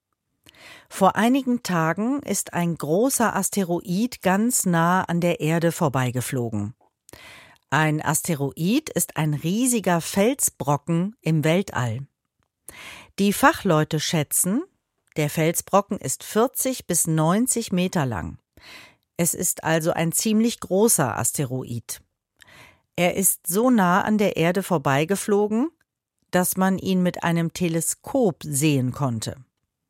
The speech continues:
Ein Teleskop ist ein großes Fernrohr. Die Fachleute haben den Asteroiden im Weltall erst vor einem Monat entdeckt.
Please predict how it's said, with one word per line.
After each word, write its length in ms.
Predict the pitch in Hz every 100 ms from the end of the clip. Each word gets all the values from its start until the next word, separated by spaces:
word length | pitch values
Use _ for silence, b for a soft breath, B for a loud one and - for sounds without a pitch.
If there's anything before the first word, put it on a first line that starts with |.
| B B B B -
Ein 160 | 185
Teleskop 760 | 226 208 208 - - 233 370 -
ist 300 | 240 - -
ein 260 | 180 180
großes 680 | 160 151 190 269 - 247 -
Fernrohr. 680 | - 202 202 147 117 113 135 - _ _ _ _ _ _ _ _ B B B B B B -
Die 100 | 208
Fachleute 800 | 262 277 196 180 185 254 269 233
haben 240 | 233 226
den 220 | 220 202
Asteroiden 960 | 208 208 240 190 190 190 208 226 240 233
im 320 | - 185 180
Weltall 680 | 156 160 196 - 196 208 -
erst 380 | - 175 190 -
vor 360 | - 190 185 -
einem 380 | 170 202 226 214
Monat 560 | 185 208 233 160 139 -
entdeckt. 640 | 165 - 156 - - -